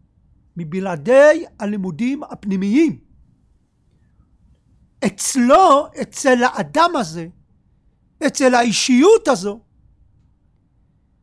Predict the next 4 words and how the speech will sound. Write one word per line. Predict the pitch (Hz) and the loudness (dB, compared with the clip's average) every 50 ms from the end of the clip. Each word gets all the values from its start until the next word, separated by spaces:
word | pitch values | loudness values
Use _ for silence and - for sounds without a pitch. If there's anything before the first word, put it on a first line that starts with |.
| _ _ _ _ _ | _ _ _ _ _
ודאי, | 175 147 165 254 262 165 160 175 285 330 359 370 339 277 190 147 131 _ _ _ _ _ _ _ _ _ _ _ _ _ _ | -14 -2 0 0 0 0 0 4 6 8 8 8 6 6 2 -2 -8 _ _ _ _ _ _ _ _ _ _ _ _ _ _
אומר | 226 208 262 | -6 -4 -2
הרב | 277 285 285 302 330 330 330 | 0 0 2 2 2 0 0
בוודאות, | 359 349 349 339 302 392 392 392 392 359 269 175 - _ | -2 -2 -2 0 2 2 2 4 4 2 0 -2 -4 _